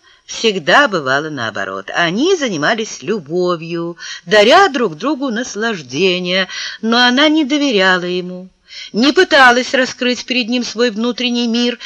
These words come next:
и их отношения вовсе не были по-настоящему интимными. Это устраивало Анастасию, потому что она боялась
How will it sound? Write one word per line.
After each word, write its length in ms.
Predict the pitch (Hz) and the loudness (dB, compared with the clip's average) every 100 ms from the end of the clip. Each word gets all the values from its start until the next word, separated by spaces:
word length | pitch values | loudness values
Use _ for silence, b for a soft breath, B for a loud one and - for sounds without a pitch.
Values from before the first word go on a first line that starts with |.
| B B | B B
и 120 | 156 214 | -2 0
их 120 | 220 | 0
отношения 600 | 208 226 220 262 254 240 | 0 0 0 2 2 2
вовсе 400 | 247 349 - 359 | 4 2 2 0
не 300 | 349 320 226 | 2 4 4
были 180 | 170 165 | 2 -2
по-настоящему 840 | 185 185 - 190 208 208 226 226 | -4 -6 -2 0 0 -2 -6 -4
интимными. 920 | 240 220 - 277 214 170 139 120 - B B B B | -4 -6 -6 -2 -2 -4 -6 -8 -12 B B B B
Это 240 | 139 147 143 | -6 -4 -4
устраивало 840 | 151 - 302 381 262 123 104 104 | -6 -2 4 4 4 0 -4 -8
Анастасию, 680 | 95 95 - 98 - 101 95 | -10 -12 -16 -14 -14 -12 -14
потому 300 | - 104 127 | -12 -10 -10
что 220 | - 127 | -4 -2
она 340 | 123 151 160 B B B B - | 0 2 0 B B B B -8
боялась 800 | 143 175 190 330 196 110 - | 0 0 2 2 0 -4 -14